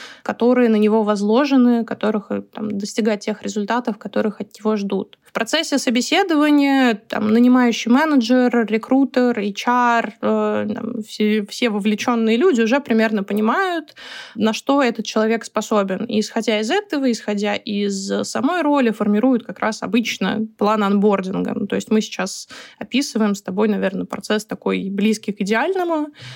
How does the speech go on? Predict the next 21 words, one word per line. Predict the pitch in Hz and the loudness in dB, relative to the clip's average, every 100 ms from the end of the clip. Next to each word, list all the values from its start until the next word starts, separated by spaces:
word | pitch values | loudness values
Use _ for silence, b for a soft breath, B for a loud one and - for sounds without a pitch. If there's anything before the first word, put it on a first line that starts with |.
| B B | B B
Проблема | 233 233 302 302 | -2 2 2 4
может | 254 233 214 | 4 4 2
возникать | 220 233 233 233 226 | 2 2 2 0 -2
тогда, | 220 220 240 311 349 | -4 0 0 0 -2
когда | 214 196 220 | -4 0 -2
человек, | 220 - 214 240 294 302 - - | -2 -2 0 2 0 -2 -12 -6
э, | 226 214 208 | -2 0 0
не | 208 220 240 | 2 2 4
может | 220 240 214 208 | 4 2 0 -6
придерживаться | 196 214 233 202 202 196 196 | -6 -2 -2 -2 -4 -4 -4
вот | 196 233 | -4 -4
этой | 220 190 | -4 -4
вот | 202 220 220 | -2 -4 -4
изначально, | 202 190 190 226 226 214 196 202 214 240 233 196 196 196 | -8 -8 -6 -2 0 0 -2 -4 -4 -4 -2 -2 -2 -4
э, | |
изначально | 202 214 214 233 220 | -2 -2 -2 -2 0
заданного | 220 214 208 202 196 | -2 -2 0 0 -2
плана, | 202 214 262 247 | -2 0 2 2
изначально | 202 196 - 220 208 | 0 -4 0 0 2
заданной | 208 208 202 196 | 0 -2 -2 -4
скорости, | - 190 185 - - - | -2 -2 -2 -6 -10 -10